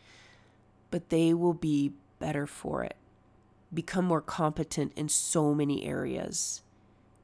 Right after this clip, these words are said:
and have a higher quality of life, and I think life satisfaction for knowing that they have been useful to themselves and to those around them in some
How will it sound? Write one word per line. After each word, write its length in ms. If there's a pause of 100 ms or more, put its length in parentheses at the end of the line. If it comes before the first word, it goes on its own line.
and 140
have 200
a 60
higher 300
quality 460
of 160
life, 480
and 120
I 100
think 220
life 340
satisfaction 960 (1080)
for 180
knowing 300
that 160
they 140
have 180
been 260
useful 800 (340)
to 120
themselves 800 (680)
and 200
to 100
those 240
around 300
them 200 (140)
in 140
some 500